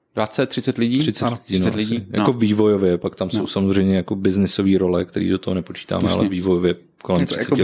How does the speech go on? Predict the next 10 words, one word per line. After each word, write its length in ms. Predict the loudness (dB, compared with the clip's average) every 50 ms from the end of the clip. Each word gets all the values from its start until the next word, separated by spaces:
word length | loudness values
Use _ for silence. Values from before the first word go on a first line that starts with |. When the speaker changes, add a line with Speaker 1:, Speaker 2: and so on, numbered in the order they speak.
| 2 2 0
Speaker 2:
no. 40 |
Speaker 3:
výzkum, 460 | -2 0 0 2 2 4 2 2 0 0
U 40 | -2 -2 0 0
X 180 | -2 -2 -4
design, 500 | -2 -2 0 2 2 2 2 0 -2 -4 -6
copywriting, 840 | -8 -6 -2 0 0 0 0 0 0 0 2 2 2 0 -2 -4 -8 -12 -18 -20 -20 -20 -18 -18 -20 -20 -20 -20 -20 _ _ 0
eh, 40 | 2 4 4 4 4 4 2 2 0 -2 -2 -4
business 360 | -4 -2 0 0 0 0 0 -2
analytici. 800 | -2 -2 -2 -4 -4 -6 -8 -8 -4 0 0 2 2 0 -2 -6 -12 _ _ _ _ _ _ -4
Speaker 1:
Jo. 100 | -4